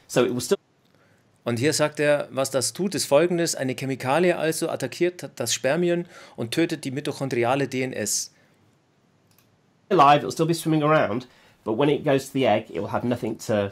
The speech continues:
Speaker 1: to deliver into that. Its mitochondrial D N A will be damaged. Uh, it'll be dead.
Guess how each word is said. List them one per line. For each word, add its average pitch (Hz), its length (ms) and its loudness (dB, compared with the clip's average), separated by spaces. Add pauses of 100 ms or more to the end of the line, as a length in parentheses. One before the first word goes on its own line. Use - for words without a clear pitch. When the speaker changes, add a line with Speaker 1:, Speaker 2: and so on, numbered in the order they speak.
Speaker 1:
to - 140 -14
deliver 98 340 -4
into 104 300 -8
that. - 180 -4
Its - 160 -14
mitochondrial 101 800 -4
D 101 120 0
N 90 100 -2
A 92 240 -2
will 90 100 -8
be 87 80 -10
damaged. 85 540 -4 (520)
Uh, 92 200 2
it'll 104 100 -2
be 92 100 -6
dead. - 300 -2